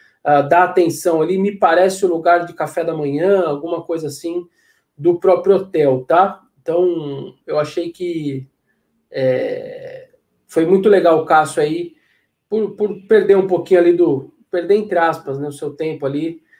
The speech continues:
dando atenção pra esses torcedores, é, provavelmente depois do café da manhã. O Corinthians que treina no estádio,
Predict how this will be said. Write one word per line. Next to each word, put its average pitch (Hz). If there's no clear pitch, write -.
dando 156
atenção 151
pra 156
esses 151
torcedores, 151
é, 139
provavelmente 151
depois 151
do 165
café 151
da 156
manhã. 160
O 156
Corinthians 190
que 202
treina 180
no 175
estádio, 151